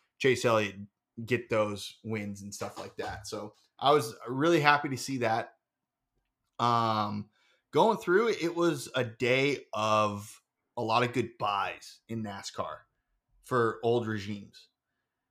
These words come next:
It was Jimmy's final race. It was Clint Boyer's final race. It was Matt Kenseth's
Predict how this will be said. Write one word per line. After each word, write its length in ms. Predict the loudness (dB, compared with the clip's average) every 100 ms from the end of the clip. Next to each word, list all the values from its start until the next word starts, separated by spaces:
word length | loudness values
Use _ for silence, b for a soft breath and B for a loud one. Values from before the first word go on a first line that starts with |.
| _ _
It 80 | -10
was 160 | -10 -6
Jimmy's 400 | -2 0 -2 0
final 340 | 2 4 2
race. 420 | 0 -4 -14 -20 _ _ _ _ _ -20 _ _ _ _
It 200 | -8 0
was 380 | 2 2 -2 -16 _
Clint 320 | -8 -6 -4
Boyer's 420 | 0 4 4 0 -6
final 440 | 0 2 2 0
race. 500 | -6 -10 -16 -18 -20 _ _ _ _ -8
It 140 | -4
was 260 | -2 -4 -4
Matt 320 | -8 -8 -10
Kenseth's 580 | -6 -4 -4 -8 -12